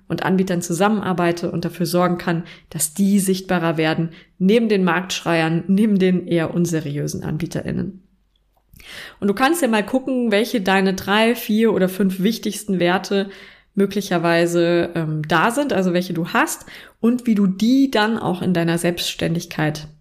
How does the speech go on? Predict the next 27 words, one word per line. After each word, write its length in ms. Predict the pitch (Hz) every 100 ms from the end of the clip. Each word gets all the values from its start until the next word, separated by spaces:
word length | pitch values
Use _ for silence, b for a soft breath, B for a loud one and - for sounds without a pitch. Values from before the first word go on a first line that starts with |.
| _
mehr 220 | 165 156 170
mit 260 | 170 -
einbeziehen 640 | 170 170 170 - - - 185
kannst. 420 | - - - -
Also 240 | 175 175 190
wie 100 | 202
kannst 280 | 202 233 -
du 40 | 175
dafür 260 | 175 175
sorgen, 300 | 175 185 202
dass 160 | 180 -
du 80 | 170
die 240 | 185 196
auch 260 | 175 - B B B B B
lebst 720 | 175 180 233 302 - - - -
und 440 | 185 185 - -
dass 140 | 180 180
du 60 |
die 120 | 175
natürlich 340 | 180 175 170 180
auf 120 | 185
keinen 200 | 196 170
Fall 140 | -
verletzt 560 | 160 170 151 175 - -
in 120 | 160
deiner 300 | 156 165 139
Arbeit? 400 | - - - -